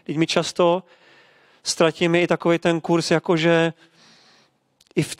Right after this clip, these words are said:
i v tom partnerovi nám dal prostě to nejlepší. Jo?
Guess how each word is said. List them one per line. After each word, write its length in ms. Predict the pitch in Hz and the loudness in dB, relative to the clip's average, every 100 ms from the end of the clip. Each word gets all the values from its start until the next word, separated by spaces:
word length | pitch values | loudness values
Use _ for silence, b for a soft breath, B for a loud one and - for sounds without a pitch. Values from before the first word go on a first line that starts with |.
| - | -8
i 80 | |
v 80 | 185 | -2
tom 200 | 202 175 - _ _ - | 0 -2 -6 _ _ -2
partnerovi 520 | 160 160 180 175 175 | 0 0 2 2 4
nám 200 | 175 175 | 2 2
dal 160 | 180 180 | 2 0
prostě 500 | 170 - - 185 180 _ _ | -4 -4 0 0 0 _ _
to 120 | - 185 | 0 2
nejlepší. 760 | 180 185 202 - - 127 110 _ _ _ _ _ _ _ | 4 4 2 0 -4 -6 -10 _ _ _ _ _ _ _
Jo? 360 | 151 139 135 170 | 0 2 2 -2